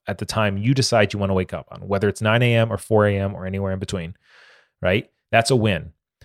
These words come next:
Waking up on the first alarm, that's a win. Doing three things you're grateful for, that's a win. Writing for one minute in your, in your book, that's a win, right?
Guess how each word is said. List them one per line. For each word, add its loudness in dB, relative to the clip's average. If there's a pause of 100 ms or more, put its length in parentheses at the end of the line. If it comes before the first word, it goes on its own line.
(120)
Waking 2
up 2
on 0
the 2
first 0
alarm, -2
that's -4
a 4
win. 0 (480)
Doing 0
three 2
things 0
you're 2
grateful -2
for, -10
that's 2
a 4
win. -2
Writing 0
for -2
one 0
minute -2 (100)
in -2
your, -4 (240)
in -2
your -2 (300)
book, -2 (140)
that's 0
a 2
win, -4 (680)
right? -10